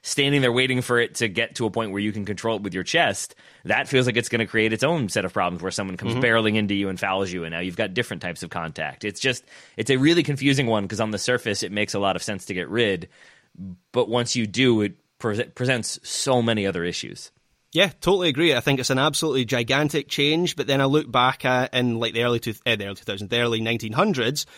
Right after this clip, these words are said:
Speaker 2: when goalkeepers could
Speaker 1: Mm-hmm.
Speaker 2: h-,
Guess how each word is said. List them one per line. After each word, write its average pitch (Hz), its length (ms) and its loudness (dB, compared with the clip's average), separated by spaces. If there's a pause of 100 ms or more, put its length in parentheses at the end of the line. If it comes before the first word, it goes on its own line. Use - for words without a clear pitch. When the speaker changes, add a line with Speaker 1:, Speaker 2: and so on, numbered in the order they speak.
(300)
Speaker 2:
when 139 720 6
goalkeepers 139 600 2
could 135 300 2
Speaker 1:
Mm-hmm. 92 280 -6
Speaker 2:
h-, - 180 -14